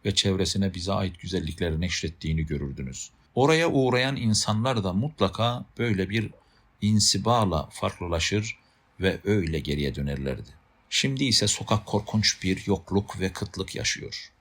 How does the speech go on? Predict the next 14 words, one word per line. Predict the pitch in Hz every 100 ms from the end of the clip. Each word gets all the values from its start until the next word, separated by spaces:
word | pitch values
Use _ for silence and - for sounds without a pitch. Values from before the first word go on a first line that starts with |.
| _
Bazı | 107 110 101
müesseseler | 95 92 - - - 90 98
bu | 92
mevzuda | 98 90 82 85 95 98
bir | 95 87
kısırlaşma | - - 85 82 - 87
dönemi | 78 73 65
içindeler. | - 67 64 58 - - _ _ _ -
Birçoğundan | 147 143 127 123 139 127
da | 98
mahrumuz. | 92 95 113 101 76 - - - _
Müesseseler | 104 120 117 110 - 101 92
olmadığı | - 120 147 156 139
gibi | 92 76 71